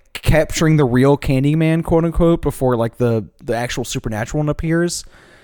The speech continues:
she cuts down his congregation, the people who believe in him.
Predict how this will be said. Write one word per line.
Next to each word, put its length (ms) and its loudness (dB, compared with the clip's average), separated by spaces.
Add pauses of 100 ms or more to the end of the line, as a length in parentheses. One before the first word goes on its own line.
she 280 2
cuts 240 2
down 240 2
his 280 2 (340)
congregation, 960 2
the 60 -4
people 260 0
who 120 2
believe 380 2
in 80 2
him. 340 -2